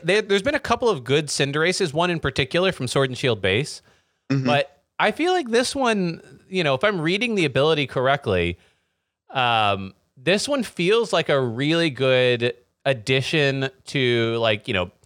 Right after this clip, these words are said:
Speaker 1: maybe you do two and two, right, of the Sword and Shield Cinderace. This feels pretty good. I, I, what do you think, though, of this Cinderace?
Speaker 2: I think that it's pretty all right. I mean, when you talk about that rogue slash budget deck,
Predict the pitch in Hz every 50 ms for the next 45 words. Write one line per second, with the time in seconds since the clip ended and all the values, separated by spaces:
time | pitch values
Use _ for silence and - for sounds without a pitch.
0 | - _ _ _ _ - 135 147 165 165 165 160 160 156 135 151 143 131 - -
1 | - 151 156 147 127 110 - - 135 110 92 82 82 87 104 107 104 110 113 -
2 | 110 113 107 95 98 107 107 104 101 104 98 - 123 113 110 107 101 - - 107
3 | 107 107 107 - 139 127 135 131 139 143 151 151 - - - _ _ _ _ _
4 | _ _ _ _ _ _ _ - 165 185 - - 285 311 254 - - 240 208 180
5 | 143 180 175 113 107 117 135 143 143 151 165 170 208 214 214 196 175 - 113 101
6 | - - 73 71 82 - - 120 107 98 104 95 - 110 92 87 82 76 71 71
7 | - - - - _ _ _ _ _ _ _ _ _ - 113 151 170 269 277 269
8 | 220 185 156 147 143 139 - - 143 139 139 127 120 117 120 135 135 127 127 123
9 | 127 127 123 127 127 135 131 123 - 160 165 143 165 151 147 143 120 - 135 127
10 | 117 104 101 120 123 123 127 127 127 127 117 - - - 123 120 117 110 - -
11 | 120 127 135 123 120 127 110 95 110 107 107 98 92 -